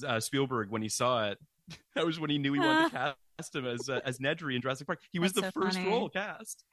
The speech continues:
Speaker 2: It is really funny to think of Wayne Knight as the embodiment of the, like, unpleasant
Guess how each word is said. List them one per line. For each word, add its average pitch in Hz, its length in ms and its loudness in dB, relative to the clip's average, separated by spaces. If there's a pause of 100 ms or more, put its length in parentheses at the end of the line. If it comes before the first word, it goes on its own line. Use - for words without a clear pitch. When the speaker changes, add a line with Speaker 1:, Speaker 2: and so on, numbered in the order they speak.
Speaker 2:
It 226 140 4
is 294 220 4
really 233 220 4
funny 185 280 0
to 170 100 0
think 160 180 -4
of 160 280 -2
Wayne 165 180 -2
Knight 151 220 2
as 151 120 0
the 156 120 -2
embodiment 147 640 2
of 139 100 -4
the, 143 320 -2
like, 143 220 -2
unpleasant 147 840 0